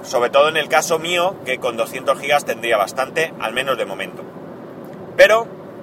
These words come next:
como digo, Flirk es la opción que ahora mismo ha ganado muchos, muchos puntos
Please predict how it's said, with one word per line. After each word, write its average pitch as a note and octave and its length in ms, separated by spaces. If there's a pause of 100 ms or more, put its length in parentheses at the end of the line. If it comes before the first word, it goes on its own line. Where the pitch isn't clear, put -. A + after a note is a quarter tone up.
(840)
como C#3 200
digo, G#3 280
Flirk G#3+ 380 (540)
es E3+ 140
la F3 140
opción F#3+ 440 (560)
que - 80
ahora E3 120
mismo F3+ 200
ha E3+ 60
ganado E3 420
muchos, E3 640
muchos D#3+ 400
puntos A3 720